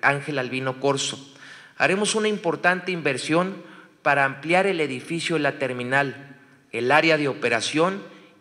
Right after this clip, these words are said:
y sobre todo las plataformas de aviación comercial,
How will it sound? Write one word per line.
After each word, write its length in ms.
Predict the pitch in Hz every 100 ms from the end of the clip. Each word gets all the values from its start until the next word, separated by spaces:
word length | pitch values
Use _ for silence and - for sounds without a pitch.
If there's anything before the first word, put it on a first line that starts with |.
| 165
y 80 | 170
sobre 360 | 202 170 147
todo 520 | - 170 175 190 185 - - -
las 240 | 143 135
plataformas 880 | - 139 135 127 123 156 160 160 135
de 80 | 131
aviación 500 | 123 117 - 143 143
comercial, 840 | 139 135 120 147 147 147 - -